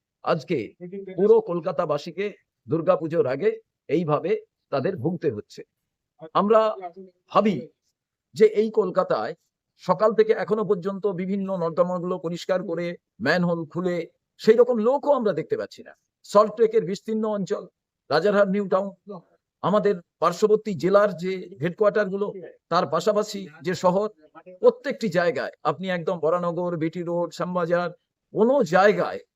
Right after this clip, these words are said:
আপনি দেখতে পারবেন না আমার স্ট্রিট। এবং দক্ষিণ কলকাতার বিস্তীর্ণ অঞ্চল সমস্তটাই জলের তলায়, বিশেষ করে পার্ক স্ট্রিটের যে অঞ্চল, সেই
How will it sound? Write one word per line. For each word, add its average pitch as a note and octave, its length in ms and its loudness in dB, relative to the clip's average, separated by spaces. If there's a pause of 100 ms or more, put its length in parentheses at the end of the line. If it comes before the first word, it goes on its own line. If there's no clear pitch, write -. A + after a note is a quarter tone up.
আপনি E3+ 140 -2 (100)
দেখতে E3+ 240 -4
পারবেন F3+ 320 -6
না G#3 60 -8 (340)
আমার D#3+ 260 -2
স্ট্রিট। G3+ 260 -6 (600)
এবং A3 200 6 (340)
দক্ষিণ B3+ 240 -2 (100)
কলকাতার A#3+ 420 0
বিস্তীর্ণ D#3+ 320 -6 (100)
অঞ্চল A2 240 -10 (360)
সমস্তটাই G3+ 720 0
জলের C3+ 300 0
তলায়, D#2+ 280 -10 (320)
বিশেষ D#3 340 -2
করে G#3 140 2 (120)
পার্ক D#3+ 160 0
স্ট্রিটের G#3 340 4
যে G3 60 0 (100)
অঞ্চল, G3 220 -4 (140)
সেই F3 160 -4